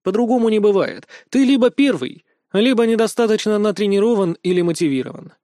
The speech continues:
Вот и всё. Ох, сколько поломанных жизней и убитого здоровья было в профессиональном спорте.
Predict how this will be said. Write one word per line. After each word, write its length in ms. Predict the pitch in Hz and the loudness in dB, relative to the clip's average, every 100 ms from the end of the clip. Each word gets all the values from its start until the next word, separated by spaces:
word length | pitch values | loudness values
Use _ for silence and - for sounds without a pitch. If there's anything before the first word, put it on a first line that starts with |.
| _ | _
Вот 220 | 120 143 | -10 -6
и 40 | 208 | -6
всё. 360 | - 269 240 - _ _ _ _ _ _ - | -4 -4 -4 -6 _ _ _ _ _ _ -10
Ох, 180 | 139 - | -10 -10
сколько 440 | - 277 254 185 | -8 -4 -2 -2
поломанных 480 | 196 220 202 180 147 | 0 2 2 0 0
жизней 400 | 175 214 190 160 | -2 -2 -2 -2
и 20 | |
убитого 400 | 170 202 196 175 | -2 -2 -2 -2
здоровья 460 | 165 180 226 226 165 | -2 0 0 0 0
было 200 | 156 151 | 0 -2
в 80 | |
профессиональном 800 | - 170 190 - 196 190 180 143 | -4 -8 -6 -4 -4 -2 -4 -6
спорте. 540 | 139 - 247 - - | -8 -6 -6 -6 -16